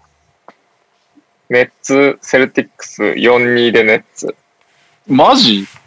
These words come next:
Speaker 2: 二勝するか？ブラウンいなくて。
Speaker 1: します。テイタムが二回爆発するんで。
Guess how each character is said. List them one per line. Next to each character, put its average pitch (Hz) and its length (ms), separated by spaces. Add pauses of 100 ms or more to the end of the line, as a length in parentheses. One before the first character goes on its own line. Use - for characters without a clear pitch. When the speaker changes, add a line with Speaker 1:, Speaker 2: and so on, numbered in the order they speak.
(280)
Speaker 2:
二 123 120
勝 214 240
す - 160
る 220 160
か？ 104 420
ブ 117 100
ラ 117 120
ウ 104 140
ン 104 40
い 104 40
な 104 120
く - 320
て。 - 60 (1120)
Speaker 1:
し - 100
ま 113 80
す。 - 140
テ 139 180
イ 123 60
タ 107 120
ム 101 100
が 101 100
二 101 140
回 101 200
爆 - 220
発 - 180
す 104 80
る 92 120
ん 95 40
で。 - 80